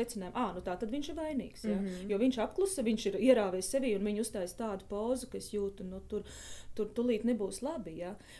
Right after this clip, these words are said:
Speaker 1: Un tad tā gudrība, nu, k-, kā mammai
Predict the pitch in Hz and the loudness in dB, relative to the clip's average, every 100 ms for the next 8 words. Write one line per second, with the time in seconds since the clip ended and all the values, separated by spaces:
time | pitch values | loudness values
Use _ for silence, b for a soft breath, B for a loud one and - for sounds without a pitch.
0 | - 190 190 269 277 - 202 185 180 330 | -8 -6 -2 0 0 -2 -4 -4 2 4
1 | 349 226 185 175 180 180 202 220 233 - | 4 2 -2 -2 -8 -8 -4 -4 -6 -8
2 | 214 - - 190 202 262 359 339 226 | -8 -6 -4 -2 0 0 0 0 0